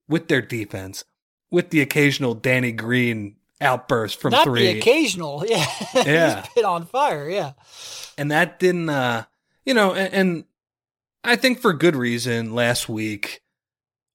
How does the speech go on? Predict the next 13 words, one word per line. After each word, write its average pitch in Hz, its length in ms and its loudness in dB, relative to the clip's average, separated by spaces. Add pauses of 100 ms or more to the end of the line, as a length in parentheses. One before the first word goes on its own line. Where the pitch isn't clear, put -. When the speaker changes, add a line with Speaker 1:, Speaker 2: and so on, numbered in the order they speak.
(420)
Speaker 1:
we 151 220 2
weren't 127 300 0
concerned 110 460 -2
about 107 260 -2
Ben 113 180 -2
Simmons 110 360 -4
struggling 107 520 -4
for 113 180 -4
a 104 40 -4
couple 131 300 -2
of 110 120 -8
games 113 460 -6
because 110 640 -6